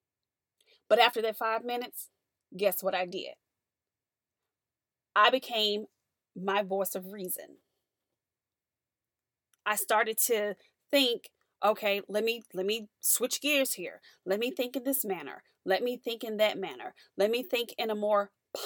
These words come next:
positive mindset." Because had I not, it could have been an unnecessary situation. I could have been angry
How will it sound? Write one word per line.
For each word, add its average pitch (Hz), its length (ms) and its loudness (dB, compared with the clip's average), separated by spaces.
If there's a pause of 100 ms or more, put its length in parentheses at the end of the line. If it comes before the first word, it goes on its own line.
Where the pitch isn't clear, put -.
positive 226 520 0 (220)
mindset." 202 840 -4 (3250)
Because 226 280 2
had 233 200 -2
I 190 140 0
not, 220 480 0 (1800)
it 277 140 2
could 302 120 4
have 247 100 -2
been 262 160 6
an 214 160 2
unnecessary 233 680 -2
situation. 254 800 0 (300)
I 240 120 4
could 247 260 4
have 214 340 -2
been 196 300 0 (520)
angry 233 640 0